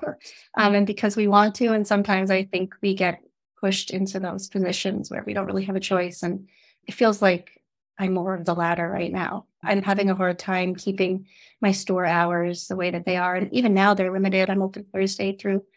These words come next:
Sunday, but it's, it's hard to do all the things because, you know, kids get sick, and as they're getting older, I want to spend more time with them.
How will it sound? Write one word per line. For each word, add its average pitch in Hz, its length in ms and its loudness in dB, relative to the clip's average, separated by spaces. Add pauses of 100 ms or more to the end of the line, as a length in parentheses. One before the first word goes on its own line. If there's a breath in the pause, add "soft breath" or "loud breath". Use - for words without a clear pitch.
(260 soft breath)
Sunday, 180 680 0 (100)
but 190 200 2
it's, - 400 -4
it's 202 160 -2
hard 277 320 0
to 196 80 -2
do 196 160 4
all 180 100 2
the 190 100 -2
things 190 340 0
because, 196 400 -6
you 220 100 -2
know, 202 100 -4
kids 202 260 -6
get 196 200 -2
sick, 240 420 -2
and 196 280 0 (640 loud breath)
as 226 240 4
they're 214 160 2
getting 196 320 2
older, 196 520 2 (480)
I 208 100 -8
want 202 180 2
to 214 60 2
spend 170 240 -2
more 165 140 -4
time - 260 -8
with - 160 -12
them. 202 300 -6